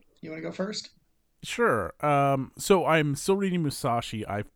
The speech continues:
Speaker 2: paused it because Musashi was published like the U S Civil War, where it was published as articles or, like, essays or something to that effect. Basically in smaller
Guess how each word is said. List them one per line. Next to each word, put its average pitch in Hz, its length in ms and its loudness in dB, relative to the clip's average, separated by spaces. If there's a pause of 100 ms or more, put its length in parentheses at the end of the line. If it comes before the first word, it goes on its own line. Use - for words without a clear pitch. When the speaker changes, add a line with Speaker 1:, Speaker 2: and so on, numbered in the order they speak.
Speaker 2:
paused 160 500 2
it 104 160 -8
because 120 260 -4
Musashi 139 640 -2
was 151 220 -4
published 127 560 -6
like 117 160 -6
the 120 80 -8
U 117 120 -2
S 104 80 -6
Civil 110 280 -6
War, 107 280 -4
where 104 140 -4
it 101 60 -4
was 101 100 -8
published 107 480 -6
as 90 320 -8
articles 131 560 -8 (920)
or, 107 160 -4
like, 87 260 -12
essays 101 420 -6
or 90 120 -10
something 101 320 -8
to 92 40 -8
that 95 120 -10
effect. - 260 -12
Basically 139 380 -2
in 104 160 -10
smaller 120 640 -6